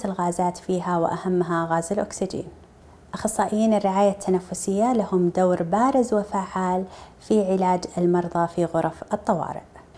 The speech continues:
يقوم أخصائيين الرعاية التنفسية بالمساهمة في إدخال أنابيب التنفس الصناعي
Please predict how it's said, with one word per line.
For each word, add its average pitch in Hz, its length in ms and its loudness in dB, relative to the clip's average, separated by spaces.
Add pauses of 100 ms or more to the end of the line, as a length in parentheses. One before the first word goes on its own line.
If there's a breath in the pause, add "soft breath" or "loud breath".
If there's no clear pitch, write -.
(180 loud breath)
يقوم 277 340 8
أخصائيين 190 680 2
الرعاية 185 400 2
التنفسية 180 920 -2 (420 loud breath)
بالمساهمة 202 960 2
في 202 280 -2
إدخال 185 480 0
أنابيب 175 480 2
التنفس 254 600 -2
الصناعي 220 680 -2